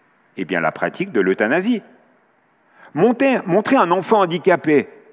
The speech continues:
dans la société, vous allez arriver à justifier quoi ? Eh bien, la pratique de l'eugénisme. Donc, vous voyez,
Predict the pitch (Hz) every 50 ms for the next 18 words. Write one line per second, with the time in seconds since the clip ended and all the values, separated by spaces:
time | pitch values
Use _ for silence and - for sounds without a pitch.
0 | _ _ _ _ _ _ _ _ _ _ _ _ _ - 104 98 95 92 - -
1 | 98 - - 117 107 - - 147 202 220 165 107 107 98 98 95 92 - - 101
2 | 92 104 110 113 127 107 87 98 101 - - - 95 - - 95 82 - - 90
3 | 123 202 - - - - - _ _ _ _ _ _ - 98 95 95 104 104 104
4 | 90 82 - - 113 110 - - 107 120 135 107 95 92 98 87 92 92 87 80
5 | 76 - - - - _ _ _ _ _ _ _ _ _ _ _ _ - - -
6 | - - _ - 147 160 147 143 190 208 220 233 240 226 208